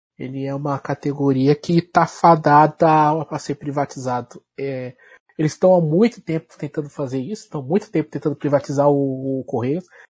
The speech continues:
e algumas privatizações, é, não aconteceram durante o governo F H C muito por causa do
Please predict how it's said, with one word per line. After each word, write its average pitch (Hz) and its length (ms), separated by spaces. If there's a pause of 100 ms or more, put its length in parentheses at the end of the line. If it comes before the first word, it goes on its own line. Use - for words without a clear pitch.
(140)
e 160 80
algumas 170 440
privatizações, 185 1200
é, 160 240
não 156 160
aconteceram 160 960
durante 151 480
o 139 80
governo 147 380
F 151 160
H 147 160
C - 160
muito 170 340
por 185 220
causa 180 520
do 185 320